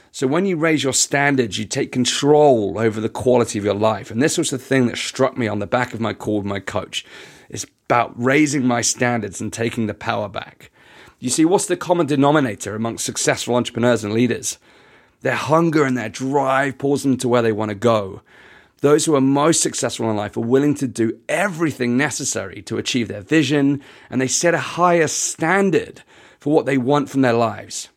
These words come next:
They have decided to step up, to take action to turn their dreams into reality, and they defy the odds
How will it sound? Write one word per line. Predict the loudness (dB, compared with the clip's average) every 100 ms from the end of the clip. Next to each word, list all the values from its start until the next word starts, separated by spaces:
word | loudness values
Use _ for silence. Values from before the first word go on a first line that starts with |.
| _ _ _ -6
They | -6
have | -4
decided | -2 0 0 -2 -4
to | -4 -2
step | -2 -2 -2 -4 0
up, | 0 0 -4 _ -20 -20
to | -8
take | -4 -4 -2
action | -4 -2 -2 -2
to | -2
turn | -4 0 0
their | 0
dreams | 0 0 -2
into | -4 -4
reality, | -4 -4 -8 -6
and | -4
they | -4
defy | -6 -8 0 2 4
the | 4 4
odds | 4 2 -2 -6 -6